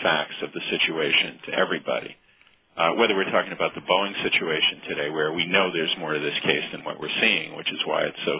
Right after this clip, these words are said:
startling, uh, or we're talking about the Ketchum situation. And I think that's the unfortunate part of it, is that people are aghast that, "Oh my God, there's more to say," and that we need to be transparent and bare our souls all the time. Well, that's just not the way the world works. We purposely keep information out,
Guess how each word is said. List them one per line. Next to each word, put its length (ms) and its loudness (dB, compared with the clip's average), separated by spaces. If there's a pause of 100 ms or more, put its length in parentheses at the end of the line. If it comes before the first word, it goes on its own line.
startling, 480 2 (720)
uh, 300 4
or 360 2
we're 120 0
talking 320 0
about 160 0
the 80 -10
Ketchum 400 -2
situation. 540 -2
And 80 -2
I 80 0
think 200 4
that's 160 4 (100)
the 120 -2
unfortunate 560 0
part 220 2
of 60 -10
it, 80 -4
is 140 -4
that 220 -2
people 240 -2
are 100 4
aghast 580 2 (120)
that, 180 -2 (360)
"Oh 100 4
my 280 -2
God, 360 2
there's 220 -4
more 180 -2
to 80 -2 (120)
say," 340 4
and 120 -12
that 160 -4
we 80 -4
need 180 -4
to 80 -8
be 300 -2
transparent 640 0
and 100 -20
bare 220 2
our 120 -2
souls 420 0
all 180 -2
the 80 -14
time. 160 -4
Well, 80 -10
that's 220 2
just 160 -6
not 160 -4
the 80 -4
way 160 0
the 80 -4
world 320 0
works. 400 -2
We 100 -2
purposely 640 0
keep 300 -2
information 600 0
out, 340 0